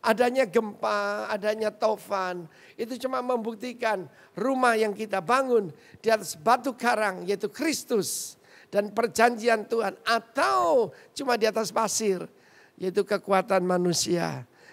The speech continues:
Kekuatan manusia hari-hari ini nggak ada artinya. Yesaya dua puluh empat mengatakan bumi akan diserakkan, ditunggang balikkan. Dan sebagaimana nasib daripada umat, demikian nasib daripada imam.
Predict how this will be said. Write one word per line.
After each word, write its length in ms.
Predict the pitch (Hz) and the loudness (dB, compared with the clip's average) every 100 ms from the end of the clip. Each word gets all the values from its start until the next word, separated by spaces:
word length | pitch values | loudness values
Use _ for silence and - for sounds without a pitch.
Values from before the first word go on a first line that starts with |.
| - | -6
Kekuatan 400 | - 403 359 339 | -2 0 0 2
manusia 480 | 339 320 262 285 269 | 2 2 0 2 2
hari-hari 320 | 269 269 285 | 2 0 0
ini 80 | 269 | 0
nggak 120 | 226 208 | 0 2
ada 240 | 214 202 | 2 0
artinya. 480 | 196 359 302 233 - - - - - - | 0 0 0 -4 -6 -14 -20 -20 -8 2
Yesaya 320 | 247 302 330 | 4 4 4
dua 160 | 294 | 4
puluh 240 | 269 294 285 | 2 0 2
empat 240 | 294 277 | 0 2
mengatakan 480 | 269 254 247 262 180 | 0 -2 0 0 0
bumi 400 | 302 285 277 285 | 0 2 2 2
akan 300 | 269 269 254 | 2 2 2
diserakkan, 1500 | 233 240 165 220 - - - - - 302 269 277 254 247 240 | 2 0 0 -4 -12 -20 -4 2 6 6 4 0 0 -2 0
ditunggang 640 | 214 247 247 294 247 254 226 | -2 -4 0 0 2 2 4
balikkan. 720 | 240 254 277 196 240 226 180 - - - | 4 2 -2 -4 -2 0 -4 -14 -20 -4
Dan 320 | - 247 240 | 4 4 2
sebagaimana 720 | - - 220 240 247 254 240 247 | -8 -4 -2 0 -2 -2 -2 0
nasib 480 | 262 190 302 262 - | 0 0 -2 -4 -4
daripada 720 | 233 240 220 233 214 196 156 - - | -2 -2 0 2 4 0 -2 -10 -8
umat, 320 | 302 277 214 - _ 170 | -6 -2 -2 -4 _ -8
demikian 480 | 233 247 247 240 | -6 -4 -4 -2
nasib 400 | 226 208 - - | -2 -4 -8 -6
daripada 320 | 202 190 190 180 | -4 -2 -4 -4
imam. 480 | 196 247 320 269 | -4 -2 -4 -6